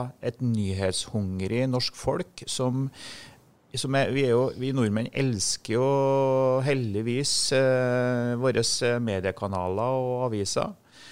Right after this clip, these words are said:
Og, eh, det er klart at vi skal det være stoff som vi skal kunne fylle dem med,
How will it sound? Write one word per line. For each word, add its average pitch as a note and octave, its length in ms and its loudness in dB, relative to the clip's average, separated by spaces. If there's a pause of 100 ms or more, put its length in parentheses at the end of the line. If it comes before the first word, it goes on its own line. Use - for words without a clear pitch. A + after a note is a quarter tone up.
(200)
Og, C#3 460 2 (100)
eh, C3 320 -2
det C3 140 -2
er - 20 0
klart B2+ 240 0
at - 220 -10 (180)
vi C3 80 -6
skal A2 320 0
det A#2 80 0
være B2 160 0
stoff - 800 -4 (100)
som C#3 160 -4
vi C3 80 0
skal - 160 -2
kunne C3 240 -2
fylle F#2 300 0
dem A2+ 180 0
med, C#3+ 80 0